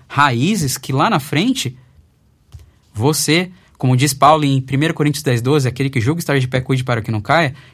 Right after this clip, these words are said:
essas raízes guardadas e não tratadas, elas podem vir a ser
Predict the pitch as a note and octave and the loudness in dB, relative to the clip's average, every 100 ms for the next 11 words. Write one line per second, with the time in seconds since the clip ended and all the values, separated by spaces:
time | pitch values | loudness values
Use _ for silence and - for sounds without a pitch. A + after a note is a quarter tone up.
0 | - B2+ D3+ B2 C#3+ E3+ D3 C3 A2 A2 | -4 0 2 4 4 2 2 2 2 2
1 | F#3+ D#3+ A#2+ A#2 D3 E3 A2 A#2 F3+ D3+ | 2 2 0 0 0 -2 -4 0 2 0
2 | C3 - - - A2 G#2+ - B2+ D3+ F#3 | -6 -12 -18 -4 -2 -2 -2 0 0 2
3 | G#3 C3 B2+ D#3+ - C#3+ - B2 A#2+ E3 | 0 0 0 0 0 -4 -2 -2 0 0